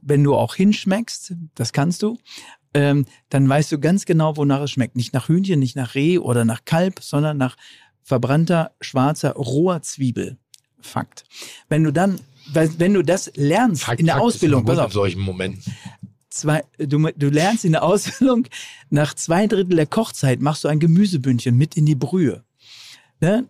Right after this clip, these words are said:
Speaker 1: Lauch, Sellerie, äh, Dings, machst dann irgendwann mal die Gewürze da rein. Was geben die Gewürze für einen Geschmack an den Fond ab? Nämlich ihren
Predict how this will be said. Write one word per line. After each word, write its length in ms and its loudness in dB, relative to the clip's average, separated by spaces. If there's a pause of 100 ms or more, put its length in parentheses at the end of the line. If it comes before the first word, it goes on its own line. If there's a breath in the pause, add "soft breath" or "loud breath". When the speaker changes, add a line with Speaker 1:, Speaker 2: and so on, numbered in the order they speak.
(100)
Speaker 1:
Lauch, 360 4
Sellerie, 640 2
äh, 340 2
Dings, 300 2
machst 220 2
dann 120 0
irgendwann 240 -2
mal 120 4
die 120 -2
Gewürze 340 0
da 80 0
rein. 180 0 (440 loud breath)
Was 220 -2
geben 280 4
die 100 2
Gewürze 440 0
für 100 -6
einen 140 0
Geschmack 360 -4
an 80 -2
den 140 2
Fond 240 -4
ab? 220 -14 (360)
Nämlich 380 2
ihren 380 2